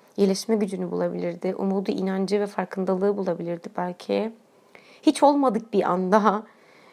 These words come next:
Öyle bir anda karşıma çıktın ki diyor ki bana yani hani, "Burcu o kadar kötü bir zamanlama." diyor ki yani hani. Belki de o kötü zamanlama içinde farkındalığını,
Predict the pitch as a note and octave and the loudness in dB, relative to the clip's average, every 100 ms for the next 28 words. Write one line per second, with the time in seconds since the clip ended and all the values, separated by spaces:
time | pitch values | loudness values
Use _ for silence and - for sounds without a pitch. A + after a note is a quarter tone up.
0 | _ - A#3 F4+ D4+ A3+ - G#3 G3+ G3+ | _ 6 8 8 6 4 2 2 0 0
1 | G#3 G3+ - G3 G3 - - D4+ C#4+ G3 | 0 0 0 -2 -4 -4 2 2 4 4
2 | A3 A3+ F3+ F3 E3 E3+ F3 F3+ F3+ F3 | 4 4 2 2 0 -4 -4 -2 -2 0
3 | D#3+ F#3+ _ _ - B3 A3+ C4 - F4+ | -2 -6 _ _ -2 0 2 0 6 6
4 | - C#4 A#3 G#3 A3 G3 F#3 F3+ F3 F3 | 4 -4 -2 2 4 2 -2 -2 0 4
5 | F#3 G#3+ A3+ G3 F#3 F3+ F3+ F3+ F3 F#3 | 4 4 2 0 0 -2 -2 -2 -2 -4
6 | - _ - A#3 A3+ D4+ C4+ C4+ C#4+ C#4 | -8 _ 4 6 6 2 0 0 0 0
7 | A#3+ B3+ A3+ A3+ A3+ A#3+ - A#3 - F#3+ | 2 2 2 2 2 0 -2 -6 -4 -4
8 | G3 F3 - C#4 - _ _ _ _ - | -2 0 0 0 -6 _ _ _ _ -20
9 | - _ - B3 A3+ A#3+ A3+ A3 G#3+ A3 | -20 _ 2 2 4 0 2 4 4 4
10 | A3 A3+ A3+ A3+ A#3 | 2 2 2 2 -2